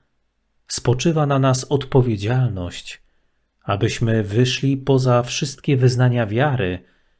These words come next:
i nie popierali hipokryzji i błędu, tak jak to się dzieje z tymi, którzy kroczą drogą sprawiedliwych, która im dalej, tem bardziej świeci,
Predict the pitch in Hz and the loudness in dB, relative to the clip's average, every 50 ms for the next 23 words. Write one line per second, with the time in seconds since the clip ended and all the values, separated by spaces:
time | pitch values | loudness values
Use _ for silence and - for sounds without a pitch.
0 | _ _ _ _ - 156 147 151 147 139 135 - 139 127 - 135 127 120 131 147 | _ _ _ _ -2 0 2 4 4 2 2 2 0 0 2 4 4 4 4 2
1 | 170 143 107 98 95 90 - - 123 123 127 117 104 - - - 113 113 113 110 | 0 -2 -4 -6 -8 -8 -8 -6 -6 -4 -2 -4 -4 -4 -4 -2 -2 -2 -2 -2
2 | 104 110 120 123 131 - - - 123 131 127 123 127 151 156 143 120 98 92 95 | -4 -4 -2 -2 -2 -4 -4 -2 -2 -2 0 0 -2 -2 -2 -2 -4 -6 -6 -8
3 | 90 85 - _ _ _ _ _ _ _ _ _ _ _ _ _ _ _ _ - | -10 -10 -12 _ _ _ _ _ _ _ _ _ _ _ _ _ _ _ _ 0
4 | 139 139 139 135 135 - - - _ _ - - 113 113 107 - - 123 - - | 0 0 0 -2 -8 -16 -20 -20 _ _ -6 -2 -2 -2 -2 -2 -6 -6 -6 -4
5 | 117 101 101 110 120 120 113 113 95 - - - - 165 208 170 117 101 95 90 | -8 -6 -2 -2 0 0 0 -2 -4 -6 -8 -6 -6 -4 -4 -4 -4 -4 -6 -8
6 | 87 - _ _ _ _ _ _ _ _ _ _ _ _ _ - - - - 139 | -10 -12 _ _ _ _ _ _ _ _ _ _ _ _ _ -16 -6 0 2 2
7 | 127 123 123 123 123 - - 131 147 165 - - 160 143 127 117 110 120 123 147 | 4 4 2 2 2 0 0 2 2 2 0 0 0 0 0 0 0 0 0 0
8 | 131 139 131 123 123 - - - - 113 - 113 107 - 110 117 127 123 98 90 | 0 0 0 0 0 -2 -4 -4 -4 -2 -2 -4 -4 -4 -4 -4 -2 -4 -4 -6
9 | 87 87 - - - - _ _ _ _ _ _ _ _ _ _ _ _ - - | -14 -18 -20 -20 -20 -20 _ _ _ _ _ _ _ _ _ _ _ _ -20 -12
10 | - - 123 117 113 113 110 113 110 101 - - _ _ _ _ _ _ _ _ | -4 -2 -2 2 2 2 2 2 2 0 -4 -10 _ _ _ _ _ _ _ _
11 | _ _ - - 131 117 101 95 90 113 123 143 143 117 101 95 95 90 87 - | _ _ -2 2 2 2 2 0 0 0 0 2 0 0 -2 -4 -6 -6 -10 -12
12 | - _ _ _ _ _ _ _ _ _ _ _ _ _ - - 131 127 123 120 | -20 _ _ _ _ _ _ _ _ _ _ _ _ _ 2 6 6 6 6 4
13 | 110 113 120 123 127 127 127 123 131 131 127 123 123 - - - 123 120 110 - | 2 2 2 4 4 4 2 2 2 2 2 2 0 -2 -2 -2 0 0 -2 -4
14 | - - 98 90 90 85 - | -8 -8 -8 -8 -10 -12 -14